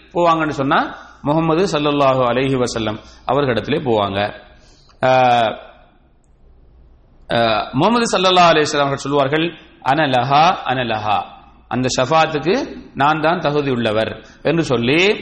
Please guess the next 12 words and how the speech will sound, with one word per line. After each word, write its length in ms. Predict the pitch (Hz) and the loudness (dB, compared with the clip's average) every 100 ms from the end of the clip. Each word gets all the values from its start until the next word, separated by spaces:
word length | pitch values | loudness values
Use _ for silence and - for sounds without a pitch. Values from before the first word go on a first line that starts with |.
| - - | -10 -12
ஸல்லல்லாஹு 540 | - 156 196 175 156 | -4 -2 2 2 2
அலைஹி 360 | 139 131 147 151 | 2 0 0 0
வஸல்லம் 380 | 131 113 123 117 | -2 -2 -6 -6
அவர்கள் 300 | 113 131 135 135 - - | -4 -2 -2 -4 -10 -8
அர்ஷுக்கு 520 | - 139 170 175 151 139 | -2 0 0 -4 -6 -6
கீழே 320 | 139 135 131 | -2 0 0
போய் 220 | 110 127 | 0 -2
சுஜூது 360 | 160 - 143 147 | -2 -2 -2 -2
செய்வார்கள், 520 | 139 113 104 104 107 110 - - - - | -2 0 0 -2 -2 -4 -6 -16 -10 -4
அல்லாஹ்விடத்திலே 720 | 156 196 180 151 135 127 127 147 | 0 4 4 2 -2 0 0 -2
அல்லாஹ்வை 420 | 139 151 156 143 117 | -2 2 2 2 -2
புகழ்வார்கள். 640 | 135 165 156 120 110 110 | 0 0 0 0 -2 -4